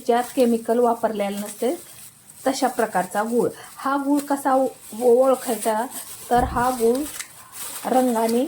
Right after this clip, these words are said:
अशा प्रकारचा काळा असतो, तेव्हा समजायचं की हा केमिकलयुक्त आहे. आता ह्याला बारीक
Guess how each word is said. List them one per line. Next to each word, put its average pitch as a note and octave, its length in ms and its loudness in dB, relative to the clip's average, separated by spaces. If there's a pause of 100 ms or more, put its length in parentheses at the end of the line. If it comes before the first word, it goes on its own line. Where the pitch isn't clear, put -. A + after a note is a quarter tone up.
(300)
अशा C4 200 -4
प्रकारचा A3+ 680 -4 (1200)
काळा F#3 260 2
असतो, G3 560 -4 (340)
तेव्हा B3 240 2
समजायचं A3+ 500 0
की A#3+ 220 0
हा A3+ 320 -2 (460)
केमिकलयुक्त A#3+ 840 0
आहे. G#3+ 400 -4 (1300)
आता F#3 200 -6
ह्याला G3 220 -4
बारीक A3 340 0